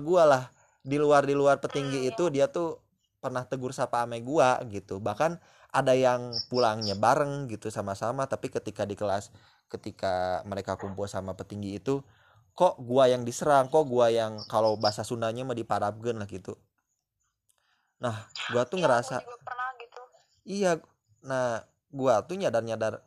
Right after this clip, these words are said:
Speaker 1: gua adalah orang yang sempat dibully, eh, dan itu tuh beberapa kali gua mention tahu, eh, apa, kejadian itu, tapi nggak, nggak pernah gua kasih panggung orang yang pernah bully gua, karena buat apa juga anjing,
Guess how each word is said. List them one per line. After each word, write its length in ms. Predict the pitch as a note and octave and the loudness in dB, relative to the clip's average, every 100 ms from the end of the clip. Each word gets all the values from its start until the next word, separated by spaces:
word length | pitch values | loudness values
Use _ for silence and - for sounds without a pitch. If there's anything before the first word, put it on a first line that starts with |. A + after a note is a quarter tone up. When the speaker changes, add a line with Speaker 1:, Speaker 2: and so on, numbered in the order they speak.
| _ | _
Speaker 1:
gua 320 | A#2+ A#2 A2 | -2 0 0
adalah 320 | G#2+ G#2 G#2+ | -2 -2 -2
orang 320 | A2+ A2 G#2 | -2 -2 -4
yang 240 | G#2 G2+ G#2 - _ _ _ _ | -6 -8 -10 -18 _ _ _ _
sempat 480 | _ - A2+ A#2+ A2+ _ _ _ | _ -12 -6 -4 -6 _ _ _
dibully, 720 | _ A#2+ A#2+ A2+ F#2+ F#2 A2+ - _ _ _ _ _ - | _ -6 -4 -2 -2 -4 -6 -8 _ _ _ _ _ -12
eh, 400 | G2+ F2+ F2 G1+ - _ _ _ _ | -8 -8 -8 -12 -18 _ _ _ _
dan 400 | A2 A2 G#2+ G2 _ _ | -8 -8 -10 -12 _ _
itu 180 | A#2+ D#3 | -12 -10
tuh 300 | - A#3+ - _ | -8 -8 -10 _
beberapa 400 | B2 A#2 A2+ A2+ | 0 2 2 2
kali 320 | A#2+ A2 A#2 | -4 -4 -4
gua 220 | A2+ A2+ G#2 | -2 -2 -2
mention 400 | G2 G2+ - D#3 | -4 -8 -10 -8
tahu, 320 | G#2 F2 G2+ - _ _ _ _ _ _ | -4 -4 -6 -12 _ _ _ _ _ _
eh, 300 | G2 G2 F#2+ | -8 -4 -4
apa, 240 | F#2 G#2 C#3+ | -4 -6 -8
kejadian 420 | - G#2+ G#2 G#2 G2 | -8 -6 -4 -4 -4
itu, 260 | G2 - B2+ | -8 -10 -10
tapi 320 | - D3+ D3+ | -8 -8 -8
nggak, 480 | - B2 A2+ A2 A#2 | -10 -4 -2 -2 -4
nggak 120 | A2 | -6
pernah 180 | G2 G#2 | -4 -6
gua 320 | G2 G#2 G2+ | -4 -2 -2
kasih 240 | G2 G2+ A2+ | -4 -8 -4
panggung 480 | G2+ G2 G2 G2 | -4 -4 -6 -8
orang 320 | F#2+ G#2 G2 G2 | -4 -4 -4 -6
yang 400 | G2 F#2+ F#2+ - | -8 -8 -12 -12
pernah 240 | G#2 G#2+ | -10 -8
bully 240 | G#2+ G2+ | -8 -10
gua, 240 | G#2 B2+ A2 | -6 -4 -2
karena 160 | G#2 | -4
buat 160 | A#2 G2+ | -6 -6
apa 220 | F2+ F2+ | -6 -8
juga 240 | F#2+ A#2 G#2 | -8 -4 -4
anjing, 240 | F#2+ A2+ | -4 -12